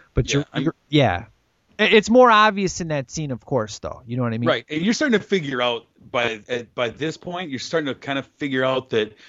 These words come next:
Speaker 2: Del's a lonely guy, you know, and, and something, whatever happened, something happened with his wife, you know, you don't find out until a little later, but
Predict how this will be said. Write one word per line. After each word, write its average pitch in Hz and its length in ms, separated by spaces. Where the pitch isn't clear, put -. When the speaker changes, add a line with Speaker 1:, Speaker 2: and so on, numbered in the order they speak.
Speaker 2:
Del's 123 320
a 127 80
lonely 110 420
guy, 104 540
you 117 160
know, 117 220
and, 104 220
and 110 360
something, 202 640
whatever 156 400
happened, 156 420
something 127 340
happened 127 340
with 123 120
his 120 160
wife, 127 500
you 127 160
know, 127 280
you 123 260
don't 120 180
find 123 200
out 123 120
until 107 180
a 110 80
little 120 240
later, 120 320
but 107 200